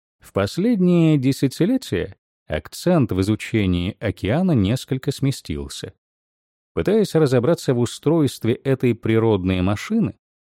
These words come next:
учёные не могли не заметить,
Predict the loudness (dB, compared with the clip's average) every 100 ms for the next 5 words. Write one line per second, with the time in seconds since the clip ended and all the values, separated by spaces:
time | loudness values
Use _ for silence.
0 | _ -6 -2 0 2 2 2 2 2 2
1 | 2 0 0 0 0 0 0 0 0 -4
2 | -6